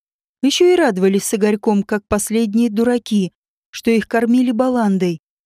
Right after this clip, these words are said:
давали крышу над головой и одевали во что-то.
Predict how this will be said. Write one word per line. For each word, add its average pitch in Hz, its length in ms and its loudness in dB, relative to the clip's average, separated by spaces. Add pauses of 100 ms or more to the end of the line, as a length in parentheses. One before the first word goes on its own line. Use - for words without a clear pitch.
(140)
давали 220 400 0
крышу 254 380 -4
над 208 180 2
головой 202 540 0 (280)
и 262 80 0
одевали 247 480 0
во 196 140 0
что-то. 190 480 -4